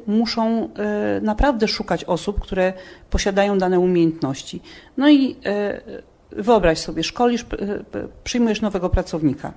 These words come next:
On przychodzi do ciebie, bo dostaje lepsze pieniądze niż w poprzedniej pracy. Przez pół roku, e, wdraża się i tak dalej, do, do, e, no, już się przyzwyczaja do zespołu i okazuje się, że dostał większe pieniądze,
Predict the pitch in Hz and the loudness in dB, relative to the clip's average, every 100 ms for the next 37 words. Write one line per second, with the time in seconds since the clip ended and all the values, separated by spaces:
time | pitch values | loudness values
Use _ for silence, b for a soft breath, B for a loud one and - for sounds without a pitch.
0 | B - 233 233 214 220 190 180 - 202 | B 0 0 0 -2 -4 -4 -10 -6 -4
1 | 196 185 185 - - 180 170 170 185 165 | -2 -2 -4 -12 -6 -4 -4 -4 -2 0
2 | 160 - 170 160 160 156 151 151 156 - | -2 -4 -2 2 2 2 0 -4 -6 -8
3 | 151 151 147 135 127 - - B B B | -4 -2 0 -2 -4 -12 -18 B B B
4 | B - 202 - 262 233 208 202 220 208 | B -4 -2 0 0 4 4 4 2 0
5 | 202 B - 175 165 170 196 185 180 - | -2 B -8 -4 -2 2 4 4 2 -2
6 | 190 - 156 156 170 165 156 156 160 151 | -6 -4 -4 0 0 0 0 0 0 -2
7 | 156 156 180 180 175 175 185 185 175 - | -4 -2 -4 -4 -2 -2 0 0 0 -4
8 | - 170 156 165 156 151 156 - 208 240 | -6 -8 -6 -4 -2 -2 -4 -4 0 2
9 | 240 254 254 247 233 220 214 214 B B | 2 0 0 0 0 0 -2 -4 B B
10 | 285 285 294 254 262 247 233 214 208 202 | -2 4 4 6 4 2 0 0 2 2
11 | 190 226 | 2 0